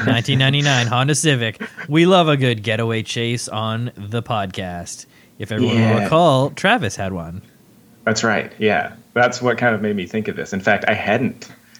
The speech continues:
Speaker 1: even remembered that this had happened, um, until I heard that story. So,
Speaker 2: Oh,
Speaker 1: um,
Speaker 2: well, shout out to Travis
Speaker 1: yeah, shout
Speaker 2: at
Speaker 1: out to
Speaker 2: Prof-,
Speaker 1: Travis. <laughs>
Speaker 2: Professor Hinckley on Twitter. Yeah, everyone check him out and check out his episode where he talks about his brush with the law.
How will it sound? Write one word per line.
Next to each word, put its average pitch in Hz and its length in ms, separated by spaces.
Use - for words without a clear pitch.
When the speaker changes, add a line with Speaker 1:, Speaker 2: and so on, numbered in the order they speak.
Speaker 1:
even 98 280
remembered 92 480
that 85 200
this 90 160
had 87 120
happened, 82 520
um, 82 220
until 85 260
I 82 100
heard 98 200
that 58 180
story. - 380
So, 71 340
Speaker 2:
Oh, 214 300
Speaker 1:
um, 113 60
Speaker 2:
well, 120 240
shout 107 340
out 107 160
to 107 100
Travis 107 280
Speaker 1:
yeah, 156 80
shout 95 160
Speaker 2:
at 98 60
Speaker 1:
out 95 60
to - 60
Speaker 2:
Prof-, 120 100
Speaker 1:
Travis. 104 360
<laughs> - 0
Speaker 2:
Professor 117 480
Hinckley 127 420
on 131 220
Twitter. 156 340
Yeah, 165 140
everyone 113 220
check 117 160
him 123 100
out 147 180
and 117 280
check 123 120
out 123 100
his 117 100
episode 127 360
where 95 120
he 92 60
talks 98 260
about 98 180
his 92 180
brush 104 480
with 92 140
the 101 80
law. 85 460